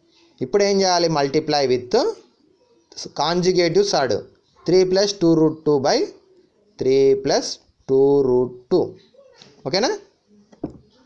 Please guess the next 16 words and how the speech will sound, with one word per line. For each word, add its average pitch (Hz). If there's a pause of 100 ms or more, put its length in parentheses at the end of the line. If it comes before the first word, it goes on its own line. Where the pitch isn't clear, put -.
(340)
One 123 (120)
by 185 (480)
three 143
minus 143 (100)
two 123
root 127 (120)
two 220 (460)
into 120 (320)
three 175
plus 196 (100)
two 160
root 156
two 156
by 226 (160)
three 156 (140)
plus 185